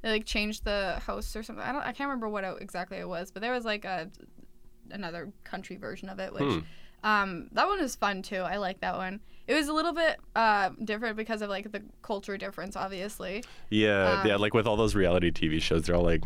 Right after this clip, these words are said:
Speaker 2: they have their slight different
Speaker 1: Yeah,
Speaker 2: changes, you know, like
Speaker 1: exactly. Yeah, no, I, uh, then there, yeah, like, the Sugar Rush was another one. And th-, there was one, I can't remember what it was called,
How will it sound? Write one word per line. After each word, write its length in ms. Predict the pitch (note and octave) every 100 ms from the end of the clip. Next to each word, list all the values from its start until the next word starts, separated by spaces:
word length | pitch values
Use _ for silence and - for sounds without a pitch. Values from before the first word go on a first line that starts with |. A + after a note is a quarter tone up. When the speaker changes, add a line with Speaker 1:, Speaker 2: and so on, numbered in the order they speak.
| -
Speaker 2:
they 80 | F2+
have 120 | F2+
their 100 | F2
slight 480 | - - G2 D#2+ D2+
different 380 | - - - -
Speaker 1:
Yeah, 240 | B3 C4+ -
Speaker 2:
changes, 220 | F#2 -
you 60 |
know, 180 | F2+ F#2
like 260 | - D#2+ D#2+
Speaker 1:
exactly. 280 | - G2+ A3 - - - - -
Yeah, 320 | A3 G3 G3+ A3+
no, 140 | A3+
I, 320 | A3 G3+ A#3
uh, 240 | A#3 A3+ A3 - -
then 160 | A#3 A#3+
there, 160 | A#3
yeah, 240 | A3 A#3 F#3+
like, 240 | G3+ G3+
the 240 | G#3 G#3 - - - - - - - - -
Sugar 320 | - B3+ A#3+
Rush 400 | G#3 F3 A3+ - -
was 160 | G#3 G#3
another 300 | G#3 G#3 G3
one. 120 | G3
And 160 | A3
th-, 120 | G#3+ - -
there 80 |
was 120 | A#3+ B3+
one, 220 | C#4+ C#4
I 160 | - -
can't 180 | - C4+
remember 180 | C#4+ B3+
what 120 | A3+
it 100 | -
was 100 | A3
called, 440 | - F#3+ F#3+ A#3